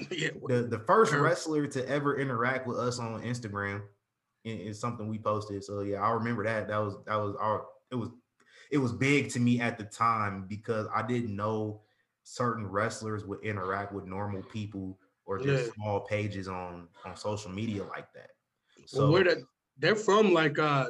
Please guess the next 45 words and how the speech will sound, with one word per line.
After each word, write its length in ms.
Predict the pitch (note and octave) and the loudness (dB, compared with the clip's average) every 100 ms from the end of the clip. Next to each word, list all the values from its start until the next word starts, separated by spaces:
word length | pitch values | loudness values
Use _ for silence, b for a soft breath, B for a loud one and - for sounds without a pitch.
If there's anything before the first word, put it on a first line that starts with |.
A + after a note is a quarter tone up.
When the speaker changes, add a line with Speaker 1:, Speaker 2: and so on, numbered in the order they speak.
| - | -2
Speaker 1:
Sami 340 | - E3+ E3+ | 2 4 4
Callihan 600 | C#3+ E3+ F3+ E3+ F3 E3 | 2 2 4 4 4 4
and 100 | D3 | 2
the 80 | C#3+ | 0
Chris 260 | D#3 E3+ D3 | 2 0 2
Brothers 360 | E3 D#3 C#3+ | 2 2 -2
promotion 600 | - C#3 C#3+ C#3 C#3 C3+ - _ _ _ | -2 0 2 0 -2 -6 -8 _ _ _
here 160 | C3 D3+ | 0 4
Speaker 2:
Yeah. 60 | |
Speaker 1:
in 60 | D3 | 4
Ohio, 500 | C3+ D#3 E3 C#3+ A#2 _ _ - | 4 4 4 2 -2 _ _ -2
uh, 200 | C#3+ C3+ B2 | 2 2 4
Rockstar 520 | D3+ C#3+ - C#3+ C3+ | 2 4 2 2 2
Pro. 320 | E3+ D3+ A#2+ _ _ _ _ _ - | 2 2 0 _ _ _ _ _ -10
So, 140 | C#3 | -4
like, 160 | C3+ B2 | 0 4
I've 240 | D#3 D#3+ | 4 4
seen 300 | - F3 E3 | 6 6 8
them, 240 | D3 C#3+ C3+ | 6 4 4
like, 300 | C3+ C3 B2+ _ - | 2 0 -4 _ -8
shit, 380 | - E3 C#3+ - - | 0 2 2 -2 -2
ten, 160 | F3 D#3+ | 2 4
eleven 300 | D#3+ D#3 C#3 | 4 4 4
times, 480 | D3+ D#3 C3 - - | 4 4 4 -2 -10
like, 280 | - C#3 C#3 _ _ _ _ - - | -4 -4 -6 _ _ _ _ -20 -6
before 400 | C#3+ C#3 D#3+ D3+ | -2 2 6 6
they 140 | D3 D3+ | 6 6
were 100 | D#3 | 6
even 180 | D3 C#3+ | 6 6
the 60 | |
Rascals, 440 | C3+ D#3 D#3 D#3 C#3 | 4 6 4 2 0
before 500 | C#3 C#3 D#3 D3+ C#3+ | -2 0 2 4 2
T 240 | C#3+ D#3+ | 2 2
N 80 | D#3 | 4
A 80 | D#3+ | 4
even 200 | D3+ C#3 | 4 2
had 120 | C#3+ | 0
a 40 | C#3 | -2
relationship 560 | C3 E3 D3+ C3+ B2+ _ - | -2 -4 -4 -6 -10 _ -10
with 100 | C3 | -8
them. 60 | A#2+ | -8
So, 340 | - A#2+ A2 - _ b b | -10 -10 -10 -16 _ b b
like, 160 | C3+ C3+ | -4 0
they 140 | D3 | 4
are, 220 | F3+ D3 | 4 4